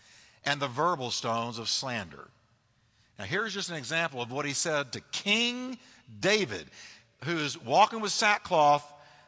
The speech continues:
He's wearing sackcloth and he's pouring dust on his head because Absalom's trying to overthrow him. His own son has undermined him. And here comes Shimei in David's darkest hour, and he says this, "Come out, come out, you bloodthirsty man,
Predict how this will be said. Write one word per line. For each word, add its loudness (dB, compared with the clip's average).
He's -6
wearing 2
sackcloth 4
and -6
he's -6
pouring -2
dust 2
on 0
his -2
head 2
because -4
Absalom's 0
trying -2
to -8
overthrow 2
him. -4
His -4
own 4
son 4
has -2
undermined 2
him. -8
And -4
here 0
comes 0
Shimei 4
in -2
David's 2
darkest 0
hour, 4
and -4
he 2
says 0
this, -2
"Come 4
out, 8
come 2
out, 6
you -2
bloodthirsty 2
man, 2